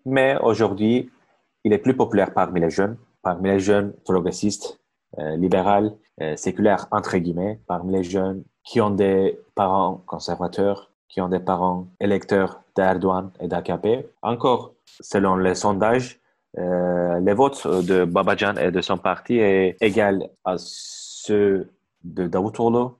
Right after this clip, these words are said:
mais on ne sait pas encore, euh, si ces deux partis peuvent faire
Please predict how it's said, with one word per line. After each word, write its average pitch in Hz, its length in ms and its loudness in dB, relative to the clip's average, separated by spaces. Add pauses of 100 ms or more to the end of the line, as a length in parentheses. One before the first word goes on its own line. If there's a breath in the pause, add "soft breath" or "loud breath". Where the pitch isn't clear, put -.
(200)
mais 107 140 0
on 98 100 0
ne 95 40 -10
sait 107 180 -4
pas 123 180 0
encore, 104 380 0
euh, 90 240 -6
si 98 260 -4
ces - 140 -4
deux 95 100 2
partis 98 340 -4
peuvent 92 160 -4
faire 90 340 -4